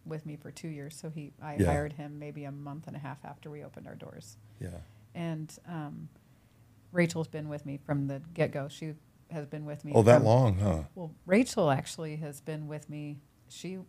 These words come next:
Speaker 1: I hired her in t-, two thousand eighteen to manage the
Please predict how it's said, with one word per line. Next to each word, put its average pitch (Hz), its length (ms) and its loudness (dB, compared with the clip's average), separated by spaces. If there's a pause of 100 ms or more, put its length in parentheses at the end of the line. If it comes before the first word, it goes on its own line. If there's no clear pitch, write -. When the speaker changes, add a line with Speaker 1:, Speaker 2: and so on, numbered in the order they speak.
(120)
Speaker 1:
I 175 100 -6
hired 175 400 0
her 196 160 -12
in 175 140 -10
t-, - 100 -16 (200)
two - 140 -12
thousand 156 320 -8
eighteen 202 520 -10
to 170 120 -12
manage 156 520 -8
the 160 140 -12